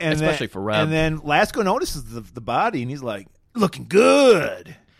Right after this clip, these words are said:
Speaker 2: "You been eating well over there in prison?"
Speaker 1: And then Reb, th-, I wanna point out, this is a very subdued Reb.
Speaker 2: Yeah.
Speaker 1: I,
Speaker 2: Oh,
Speaker 1: he's,
Speaker 2: yeah.
Speaker 1: he's showing another facet I didn't even know existed in Reb Brown. This is a,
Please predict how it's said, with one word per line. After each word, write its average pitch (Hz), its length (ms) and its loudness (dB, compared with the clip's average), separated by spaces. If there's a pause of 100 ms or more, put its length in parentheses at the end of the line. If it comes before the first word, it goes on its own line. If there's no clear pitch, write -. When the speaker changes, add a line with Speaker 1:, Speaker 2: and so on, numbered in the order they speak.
(260)
Speaker 2:
"You 151 120 -4
been 196 180 4
eating 190 240 0
well 247 240 6
over 330 180 4
there 330 200 0
in 339 80 -6
prison?" 339 440 -4 (260)
Speaker 1:
And - 140 -12
then 95 140 -12
Reb, 107 400 -6 (100)
th-, 196 160 -2
I - 60 0
wanna 311 180 0
point 147 300 -4
out, 101 260 -12 (300)
this 190 240 -12
is 285 100 -12
a 202 60 -10
very 147 840 -4
subdued 110 1040 -6 (140)
Reb. 92 520 -12
Speaker 2:
Yeah. - 40 -20 (340)
Speaker 1:
I, 196 360 2 (180)
Speaker 2:
Oh, 196 100 0
Speaker 1:
he's, 202 80 2
Speaker 2:
yeah. 170 240 0
Speaker 1:
he's 269 180 -6
showing 277 380 0
another 180 400 0
facet 147 480 0
I 170 80 2
didn't 240 140 -2
even 180 180 2
know 135 80 -2
existed 113 800 -8
in 90 100 -14
Reb 78 220 -14
Brown. 90 140 -10
This 220 120 -4
is 330 140 -4
a, 196 80 0